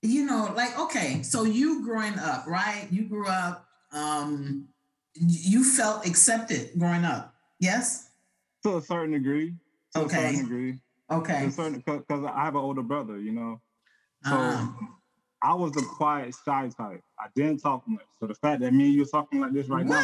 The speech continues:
Speaker 2: is
Speaker 1: What?
Speaker 2: amazing. Trust me.
Speaker 1: No
Speaker 2: If,
Speaker 1: way.
Speaker 2: if we get, if we get into it, if we get that far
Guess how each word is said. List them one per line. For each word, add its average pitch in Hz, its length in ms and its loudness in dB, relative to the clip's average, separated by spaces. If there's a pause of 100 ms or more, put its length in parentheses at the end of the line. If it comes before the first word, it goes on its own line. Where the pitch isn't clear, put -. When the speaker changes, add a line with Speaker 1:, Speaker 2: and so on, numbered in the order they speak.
(140)
Speaker 2:
is - 160 4
Speaker 1:
What? 254 80 4
Speaker 2:
amazing. 214 320 0
Trust - 240 -4
me. 226 120 -4
Speaker 1:
No 269 220 0
Speaker 2:
If, 254 40 0
Speaker 1:
way. 185 400 0
Speaker 2:
if 143 120 0
we 180 100 4
get, 254 240 4
if 185 80 0
we 269 100 4
get 254 200 0
into 247 240 -2 (180)
it, 233 120 -2
if 156 140 -2
we 254 120 0
get 226 240 -4
that 240 180 -4
far 233 260 -2